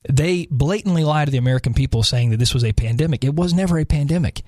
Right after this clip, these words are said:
It was basically restricted to African areas such as Guinea, Liberia, Sierra Leone. Uh, the Obama administration, who, who also referred to the outbreak as an epidemic, by the way, at that time,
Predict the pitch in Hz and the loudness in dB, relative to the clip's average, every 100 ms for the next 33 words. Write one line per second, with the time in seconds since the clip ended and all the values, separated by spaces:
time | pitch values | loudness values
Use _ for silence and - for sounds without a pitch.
0 | _ _ _ _ _ _ _ - 156 151 | _ _ _ _ _ _ _ -4 0 2
1 | 120 - 196 - 175 - 143 127 117 - | 0 -2 -2 -2 -2 0 0 2 0 0
2 | 202 - 135 - 131 147 156 - 127 120 | -2 -2 -4 -2 0 0 -2 0 0 2
3 | 123 127 - 131 - 117 98 - - 113 | 2 2 0 0 0 0 0 -2 -2 0
4 | 175 196 131 107 113 113 156 165 131 110 | 0 2 0 0 0 0 0 2 0 0
5 | 151 143 127 113 139 185 151 85 - _ | 0 0 2 2 2 2 0 -4 -10 _
6 | _ _ _ _ _ _ _ _ _ - | _ _ _ _ _ _ _ _ _ -14
7 | - - 127 117 - 151 147 143 139 240 | -6 -2 -2 -2 -4 0 2 2 0 0
8 | 294 220 156 - 139 123 - 156 190 - | 0 0 0 0 0 0 0 0 -2 -10
9 | _ _ _ _ _ _ - 160 - _ | _ _ _ _ _ _ 0 0 -4 _
10 | _ - 156 156 262 - 160 131 - 220 | _ 0 2 2 0 0 0 0 0 0
11 | 180 127 131 120 123 127 117 107 107 104 | 0 0 0 0 0 0 -2 0 0 0
12 | - 214 90 98 92 101 98 92 92 101 | 0 -2 0 0 0 0 0 0 0 -2
13 | - 92 - 104 87 | 0 0 0 0 0